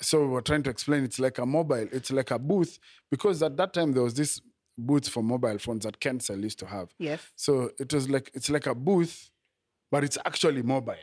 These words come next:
Speaker 1: It
Speaker 2: Mm-hmm.
Speaker 1: can, <laughs> you know, it, it, it didn't make sense.
Speaker 2: Uh-huh.
Speaker 1: And such wonderful pioneering days. Uh,
Speaker 2: Mm-hmm.
Speaker 1: I, I learned that I had a flair for business, you know.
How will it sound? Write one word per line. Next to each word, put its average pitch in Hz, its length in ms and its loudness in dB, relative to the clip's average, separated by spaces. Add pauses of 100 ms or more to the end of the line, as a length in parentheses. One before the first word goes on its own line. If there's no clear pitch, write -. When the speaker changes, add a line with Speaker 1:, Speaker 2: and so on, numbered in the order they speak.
(140)
Speaker 1:
It 202 160 -4
Speaker 2:
Mm-hmm. 135 420 0
Speaker 1:
can, 135 140 0 (160)
<laughs> - 160 -20
you 147 100 4
know, 139 180 4 (220)
it, 143 140 -6 (100)
it, 135 100 -6 (120)
it 143 80 -8
didn't 165 180 0
make 127 160 0
sense. 104 460 -8 (180)
Speaker 2:
Uh-huh. 214 300 -6 (560)
Speaker 1:
And 139 160 -2
such - 480 -2 (120)
wonderful 139 600 0
pioneering 117 1080 0 (360)
days. 101 520 -2
Uh, 101 360 -2
Speaker 2:
Mm-hmm. - 40 -6
Speaker 1:
I, 110 300 -4
I 104 40 -6
learned 131 300 -2
that 131 200 -4
I 127 60 -2
had 127 100 -4
a 120 80 -2
flair 123 300 -4
for 123 140 -10
business, - 560 -8
you - 80 -12
know. 113 260 -8